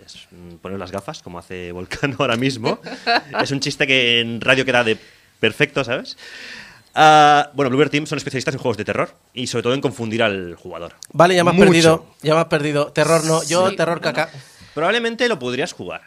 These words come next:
Speaker 1: porque no es tanto el terror
Speaker 3: Es verdad,
Speaker 1: que tiene.
Speaker 3: porque he visto el tráiler preparando el, eh, los thumbnails de esta semana y tienes razón que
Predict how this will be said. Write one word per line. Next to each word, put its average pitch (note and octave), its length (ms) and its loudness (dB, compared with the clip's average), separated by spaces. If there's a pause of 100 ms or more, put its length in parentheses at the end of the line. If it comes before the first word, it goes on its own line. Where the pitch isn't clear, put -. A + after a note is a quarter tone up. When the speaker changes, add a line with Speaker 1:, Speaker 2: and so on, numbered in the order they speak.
(160)
Speaker 1:
porque A#2+ 200 -12
no D3+ 120 -6
es F#3+ 120 -6
tanto C3 480 -8
el G#2 80 -6
terror F#2+ 380 -8
Speaker 3:
Es - 80 -4
verdad, E3 260 2
Speaker 1:
que D3 60 -4
tiene. - 140 -8
Speaker 3:
porque D3 220 -6
he E3 80 -2
visto F3+ 180 -4
el G#3 60 -4
tráiler D#3 420 -2
preparando C3+ 540 -6
el, A#2 580 -6
eh, G2+ 400 -12
los G2 240 -14
thumbnails A#2+ 420 -8
de A2+ 240 -8
esta A2+ 180 -12
semana E3 400 -8
y C3+ 100 -6
tienes G#3+ 220 -6
razón A#3+ 340 -4
que F3 240 -6